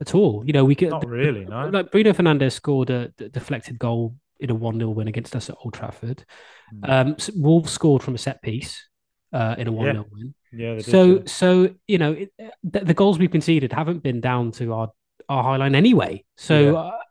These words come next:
Speaker 1: I, I, it's a strange, for me, it's a really strange criticism. Um,
Speaker 2: Mm. Well, George,
Speaker 1: but, you know,
Speaker 2: George
Speaker 1: it's, but it's, as far, also, as far as I'm concerned, it's fine. You know, if people are gonna criticize us, it means that we're, um, we're on people's radar a bit more, and,
Speaker 2: Yeah.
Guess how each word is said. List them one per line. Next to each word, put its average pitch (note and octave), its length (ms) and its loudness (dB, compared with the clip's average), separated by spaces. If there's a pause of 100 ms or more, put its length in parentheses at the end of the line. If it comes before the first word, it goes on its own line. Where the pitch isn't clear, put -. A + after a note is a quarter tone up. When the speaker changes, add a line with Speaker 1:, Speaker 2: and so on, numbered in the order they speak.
(280)
Speaker 1:
I, E3+ 300 -2
I, D#3 140 -4
it's F#3 220 -8
a F3 60 -8
strange, E3 680 -4 (340)
for D#3+ 120 -6
me, D#3+ 180 -2
it's - 160 -10
a C3 60 -8
really B2 160 -6
strange A2+ 600 -8 (480)
criticism. B2+ 600 -4 (260)
Um, A2+ 320 -2
Speaker 2:
Mm. A2 220 -8 (920)
Well, D#3 80 -6
George, G3 240 2
Speaker 1:
but, G#3 40 -4
you G#3 60 2
know, F#3+ 60 2
Speaker 2:
George F#3 120 -4 (300)
Speaker 1:
it's, D4 180 -4
but A3+ 260 -2
it's, F3+ 100 -4
as C4 100 -4
far, A#3 220 -2 (260)
also, A#3 260 -2
as B2 80 0
far D#3 140 0
as C3+ 80 0
I'm B2+ 100 -4
concerned, B2 400 -2
it's C#3 120 -12
fine. C#3 320 0
You D3+ 120 -4
know, C3+ 120 -4
if - 100 -12
people D3 280 -4
are A#2+ 100 0
gonna A#2+ 160 -4
criticize A#2 500 -6
us, A2+ 220 -8
it - 40 -20
means A#2+ 300 -8
that A2+ 160 -12 (180)
we're, A#2 320 -6
um, A2 300 -6 (300)
we're C3+ 100 2
on B2+ 100 4
people's A#2+ 300 0
radar A#2+ 320 0
a G2+ 60 -4
bit A2+ 140 -10
more, A2 400 -10
and, A#2 260 -4
Speaker 2:
Yeah. A2 60 -4